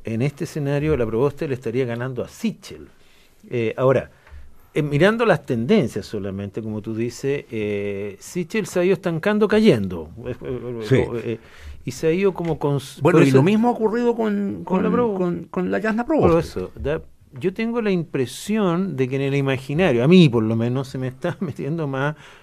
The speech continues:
Speaker 1: la idea de Boris como, como líder de esta cosa. Hablábamos recién de lo que pasó con esta votación en la Comisión Constituyente, un poquito,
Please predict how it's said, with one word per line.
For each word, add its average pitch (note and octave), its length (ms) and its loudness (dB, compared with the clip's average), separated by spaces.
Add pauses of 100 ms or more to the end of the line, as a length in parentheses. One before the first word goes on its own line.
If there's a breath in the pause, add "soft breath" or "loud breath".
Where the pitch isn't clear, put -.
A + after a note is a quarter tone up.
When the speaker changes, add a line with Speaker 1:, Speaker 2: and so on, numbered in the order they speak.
Speaker 1:
la A#2+ 120 -2
idea D3 240 4
de D3+ 160 6
Boris F#3 500 6
como, C3+ 520 -4 (440 soft breath)
como D#3 220 -2
líder C3 480 6
de G#2 80 -2
esta - 220 -6
cosa. F#2+ 440 -10 (300 loud breath)
Hablábamos C#3 480 4
recién C#3 320 -4
de D3 60 -6
lo C3 100 -4
que A#2 100 -6
pasó A2+ 320 -6
con A#2+ 140 -8
esta A2+ 200 -8
votación G#2+ 500 -8
en G#2+ 100 -6
la F#2+ 300 -2
Comisión F#2+ 360 -10
Constituyente, D#3 840 -2
un D3 100 -4
poquito, C3+ 400 -4